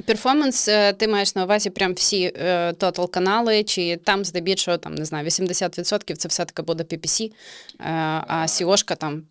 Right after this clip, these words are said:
Speaker 2: і
Speaker 1: менше,
Speaker 2: я
Speaker 1: менше?
Speaker 2: би сказав, що десь сімдесят відсотків це,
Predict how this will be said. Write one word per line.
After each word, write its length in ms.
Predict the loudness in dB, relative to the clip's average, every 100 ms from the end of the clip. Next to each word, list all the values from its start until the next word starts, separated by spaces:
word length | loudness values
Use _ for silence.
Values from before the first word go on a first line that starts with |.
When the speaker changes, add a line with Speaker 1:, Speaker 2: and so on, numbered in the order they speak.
| -6
Speaker 2:
і 140 | -2
Speaker 1:
менше, 340 | 0 2 0
Speaker 2:
я 160 | 2 4
Speaker 1:
менше? 140 | 4
Speaker 2:
би 40 | 2
сказав, 420 | 0 0 2 2
що 560 | 0 -2 2 4 4 0
десь 240 | 0 0
сімдесят 580 | 0 0 0 2 0 0
відсотків 520 | -6 -2 -4 -4 -8
це, 580 | -6 0 2 4 2 0